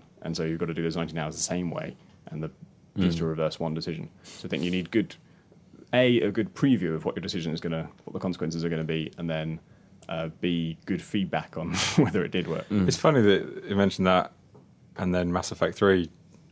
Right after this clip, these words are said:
Speaker 3: i-, is the way it is, because we don't like the idea of knowing what our decision's gonna be. Like,
Speaker 1: <laughs>
Speaker 3: like, I went back and did exactly that with Mass Effect three. I went back and changed, went back to Mass Effect two
Speaker 1: Yeah, of
Speaker 3: ending,
Speaker 1: course.
Speaker 3: and then we did twenty hours again of, of Mass Effect three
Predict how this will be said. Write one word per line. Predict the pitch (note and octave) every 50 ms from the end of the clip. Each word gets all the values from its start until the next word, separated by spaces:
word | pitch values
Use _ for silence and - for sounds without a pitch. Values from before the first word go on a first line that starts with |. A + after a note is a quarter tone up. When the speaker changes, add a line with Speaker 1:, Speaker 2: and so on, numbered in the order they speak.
| -
Speaker 3:
i-, | F2+
is | F2 - F#2 F2+ F#2
the | F2+
way | F#2 F2 E2+
it | F2
is, | E2+ E2
because | - - F#2+ E2
we | E2+ F#2
don't | F2+ F2+ F#2 - E2
like | F2+ F2 F2 E2+ D#2 E2+
the | - F2
idea | E2+ E2 D#2 D#2+ E2+ E2+
of | D#2+ D#2+ - - - -
knowing | F#2 F2 E2+ E2+ E2+ E2+ E2+
what | F2 F2
our | F2
decision's | E2 - - E2+ E2+ D#2+ E2+
gonna | E2+ E2 D#2
be. | E2 E2
Like, | - - F2+ D3
Speaker 1:
<laughs> | A#2+ F#2+
Speaker 3:
like, | G#2+ G2+ F#2+ F2+
I | F#2+
went | F#2+ F#2 F2
back | E2 E2+ E2
and | F2+ F2+
did | F2+ F#2+ F2 F2 G2+
exactly | F#2 F#2 F2+ - - F2+
that | F#2+ F#2+ E2+
with | F2 F2
Mass | F2+ E2+ -
Effect | F2 E2+ -
three. | F2+ F2
I | F2
went | F2+ F2+ E2+ F2+
back | F2+ E2+ - -
and | F2+ E2
changed, | - F2 F2+ F2 E2+
went | F2+ E2+
back | -
to | F2
Mass | F2 F#2+ -
Effect | - - - -
two | G#2 F#2+
Speaker 1:
Yeah, | A2
of | G#2+
Speaker 3:
ending, | G2+ F#2+ -
Speaker 1:
course. | A2 F#2+
Speaker 3:
and | F#2+
then | F2+ F2
we | E2+
did | F#2 F2+ F2 -
twenty | - - F2+ F2 F2
hours | F2 E2+ F2 E2
again | F2+ F2 F2+ F2 F2 E2+
of, | D#2+ D#2+
of | - E2 F2+ - -
Mass | F2+ E2 - -
Effect | - G2 - - - - -
three | - G2 F#2+ F2 E2+ E2+ F2+